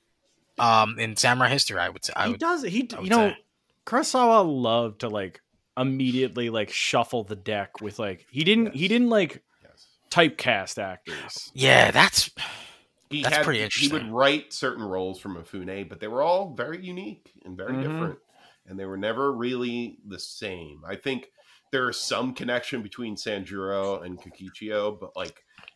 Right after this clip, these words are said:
Speaker 3: I
Speaker 1: No,
Speaker 3: think
Speaker 1: yeah.
Speaker 3: Kokichio is a little bit more honorable
Speaker 1: You can't
Speaker 3: and
Speaker 1: even tell that it's, that they're the
Speaker 3: Mm.
Speaker 1: same actor, I
Speaker 3: Yeah.
Speaker 1: think.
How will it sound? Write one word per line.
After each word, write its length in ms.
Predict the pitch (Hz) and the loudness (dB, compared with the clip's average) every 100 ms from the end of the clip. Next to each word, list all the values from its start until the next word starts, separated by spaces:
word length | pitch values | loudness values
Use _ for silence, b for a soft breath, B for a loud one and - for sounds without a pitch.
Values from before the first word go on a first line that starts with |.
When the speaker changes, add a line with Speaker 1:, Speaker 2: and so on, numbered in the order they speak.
| - - | -12 -8
Speaker 3:
I 80 | 196 | -4
Speaker 1:
No, 60 | - | -4
Speaker 3:
think 160 | - 151 | -4 -2
Speaker 1:
yeah. 140 | 90 | 0
Speaker 3:
Kokichio 400 | - 147 135 120 | 0 2 2 2
is 100 | 113 | -2
a 60 | 120 | -6
little 220 | 117 117 | -6 -6
bit 120 | 123 | -6
more 180 | 120 107 | -6 -4
honorable 600 | 98 98 98 98 101 98 | -4 -4 -4 -4 -4 2
Speaker 1:
You 120 | 170 | 2
can't 200 | - - 240 | 4 6 6
Speaker 3:
and 20 | 269 | 6
Speaker 1:
even 260 | 196 180 | 6 4
tell 540 | - 156 160 156 104 - | 6 10 12 12 8 4
that 160 | 113 107 | 6 6
it's, 400 | 104 - - _ - | 4 -2 -2 _ -2
that 160 | 110 - | -2 0
they're 160 | 92 | -2
the 60 | 98 | 2
Speaker 3:
Mm. 40 | |
Speaker 1:
same 440 | - 110 104 95 90 - | 0 0 -6 -10 -12 4
actor, 460 | 87 85 - - - - | 6 6 0 -14 -16 -6
I 80 | - | -6
Speaker 3:
Yeah. 100 | 80 82 | -4 -6
Speaker 1:
think. 260 | - - | -8 -16